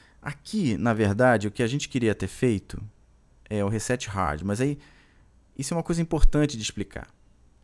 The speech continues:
né? O que que, qual é esse estado aqui que ele ficou? É como se você tivesse modificado o zero um e o zero dois na mão e criado o zero dois na mão e ele tivesse naquele primeiro estado lá, inicial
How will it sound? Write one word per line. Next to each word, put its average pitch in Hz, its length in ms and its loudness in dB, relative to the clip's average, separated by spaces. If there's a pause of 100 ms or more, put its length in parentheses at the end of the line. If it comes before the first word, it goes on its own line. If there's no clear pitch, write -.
(260)
né? 98 160 -8
O 123 80 -8
que 208 180 -8
que, 202 160 -8
qual - 180 0
é 233 40 2
esse 214 160 -2
estado 156 500 2
aqui 151 200 -2
que - 120 -6
ele 110 80 2
ficou? - 360 -8
É 95 40 -4
como 180 200 -4
se - 80 -12
você 196 180 -6
tivesse 196 380 -2
modificado 170 640 -2
o - 20 -4
zero 143 240 2
um 151 280 0
e - 20 2
o 120 40 0
zero 123 220 0
dois 123 220 0
na 165 140 0
mão 135 400 0 (480)
e - 60 -12
criado 135 320 4
o 117 40 -6
zero 117 200 2
dois 113 180 0
na 117 140 0
mão 120 320 0 (340)
e 139 80 -6
ele 160 80 -2
tivesse 180 380 -4
naquele 214 300 -6
primeiro 220 300 -4
estado 156 680 -4
lá, 87 340 -14
inicial 139 840 0